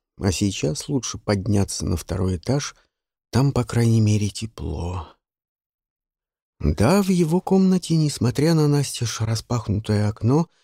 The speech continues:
было тепло, даже жарко, а Савельева продолжала дрожать и клацать зубами.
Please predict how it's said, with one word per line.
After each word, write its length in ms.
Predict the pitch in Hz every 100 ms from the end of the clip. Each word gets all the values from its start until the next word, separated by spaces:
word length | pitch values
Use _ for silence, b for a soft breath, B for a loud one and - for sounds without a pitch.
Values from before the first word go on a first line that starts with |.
| _ _ _
было 360 | 87 104 127 143
тепло, 760 | - - 143 113 101 92 80 - _ _ -
даже 340 | - 120 131
жарко, 640 | 135 147 120 87 - 82 b b b _ _
а 60 | 80
Савельева 640 | - 82 85 107 131 147
продолжала 640 | - 143 127 127 139 147
дрожать 680 | 135 - 117 104 107 135 -
и 40 |
клацать 500 | 143 - 113 - 127
зубами. 680 | 135 139 135 95 90 85 78